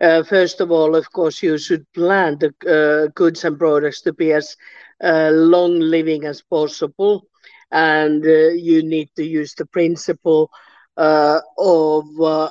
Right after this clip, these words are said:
having all the goods when possible to be, uh, replaced, re-, repaired, modular, so that the parts can be reused and the material can be used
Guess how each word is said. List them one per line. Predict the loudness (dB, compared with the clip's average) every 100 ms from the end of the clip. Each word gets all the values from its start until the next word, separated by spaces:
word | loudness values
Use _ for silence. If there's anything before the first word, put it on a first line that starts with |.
| -8
having | -8 -2 0 0 -2
all | 0 0
the | 0 -6
goods | -4 -4 -4
when | -12 -12
possible | -8 -10 -10 -14 -10 -12 -12 _ _ _ -10
to | -8 -2
be, | 0 2 0 -4 -2
uh, | 4 4 4 0 -6
replaced, | 0 -2 -2 0 2 4 2 0 -10 -18 -18
re-, | -6 -2 0 -2 -4 -6 _ _ _ _ _
repaired, | -8 -2 -2 0 0 2 2 2 0 -6 _ _ _ -14
modular, | 0 2 2 2 0 2 -2
so | -4 -14 -14
that | -16 -20
the | _
parts | -16 -14 -14 -14
can | -16 -16
be | -14 -14
reused | -12 -14 -14 -12 -14 -10
and | -10 -8
the |
material | -8 -8 -6 2 2 4 2
can | 0 -4 -2
be | -2
used | -2 -2 -2 -4 -12